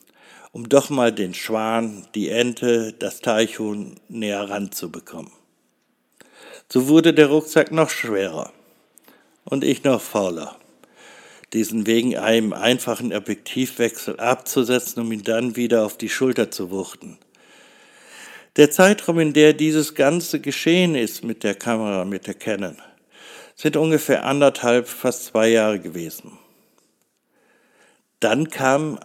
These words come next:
ein kompletter Systemwechsel, von dem ich aber euch in einer anderen Folge erzählen möchte. Dieser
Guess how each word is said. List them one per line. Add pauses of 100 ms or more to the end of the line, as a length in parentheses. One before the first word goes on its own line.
ein
kompletter
Systemwechsel, (1500)
von
dem
ich
aber
euch
in
einer
anderen
Folge
erzählen
möchte. (1500)
Dieser